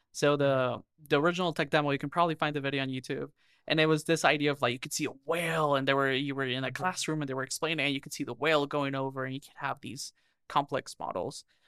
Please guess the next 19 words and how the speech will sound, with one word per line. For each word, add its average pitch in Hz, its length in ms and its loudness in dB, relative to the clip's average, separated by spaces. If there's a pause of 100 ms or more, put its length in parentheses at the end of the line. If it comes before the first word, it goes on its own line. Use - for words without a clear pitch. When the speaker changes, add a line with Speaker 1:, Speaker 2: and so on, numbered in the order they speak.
(120)
Speaker 1:
But 160 100 2
the 180 80 -2
reality 196 460 2
Speaker 2:
Mm-hmm. - 100 -4
Speaker 1:
is 143 140 -2
that 127 300 0
when 147 220 -6
you 143 140 -4
went 185 220 -2
back 135 260 0 (140)
to 135 300 -6 (800)
the 147 80 -4
practical - 580 -4
side - 240 -8
of - 120 -18
it, - 100 -12
it 131 80 -6
was 143 200 -6
like 135 240 -2